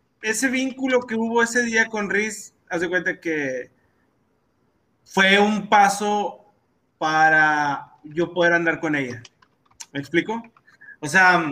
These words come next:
al final del día pasaron bien las cosas, porque seguramente si, si no me hubieran dicho, "Hey, güey, no puedes entrar a ver el juego de Tigre-, de Tigres", este,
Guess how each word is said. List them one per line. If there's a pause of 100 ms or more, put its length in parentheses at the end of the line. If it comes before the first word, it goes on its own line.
(140)
al
final
del
día
pasaron
bien
las
cosas,
porque
seguramente
si, (300)
si
no
me
hubieran
dicho,
"Hey,
güey,
no
puedes
entrar
a
ver
el
juego
de
Tigre-, (180)
de
Tigres", (460)
este,